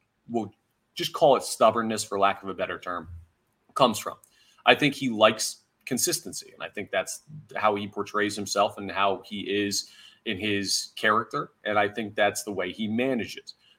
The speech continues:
But there are times where you have to realize sooner what's working and what's not, and I think there are points in the season where Rob Thompson did not have the best possible lineup out there, and he was not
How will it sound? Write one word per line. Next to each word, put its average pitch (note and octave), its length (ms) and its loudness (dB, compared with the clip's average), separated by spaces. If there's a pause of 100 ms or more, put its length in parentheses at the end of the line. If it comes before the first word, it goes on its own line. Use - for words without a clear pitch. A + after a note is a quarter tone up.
(140)
But - 380 6 (200)
there A2+ 180 4
are D3 80 2
times A#2 380 2
where G#2+ 120 -4
you A2+ 180 -2
have A2+ 200 2
to A2 120 -8 (100)
realize G#2 520 2
sooner A#2 420 -2 (360)
what's G2+ 240 -6
working A#2 300 2
and B2+ 80 -2
what's A2+ 200 -4
not, F2+ 360 0
and F#2 100 -6
I G2 100 2
think G#2 220 -8
there G#2 140 0
are G2+ 80 0
points G#2 320 -6
in G#2 80 -6
the G2+ 60 -6
season F#2+ 380 -6
where F#2 120 -6
Rob F#2+ 240 6
Thompson F#2+ 340 -2
did F2+ 160 -8
not F#2 160 0
have F#2+ 140 -6
the G2 80 -10
best F#2 240 -4
possible E2+ 420 -4
lineup D#2+ 300 -6
out - 180 -10
there, C2 300 -12
and F2 120 -12
he F#2+ 120 -8
was F2+ 300 -8 (580)
not G#2+ 380 8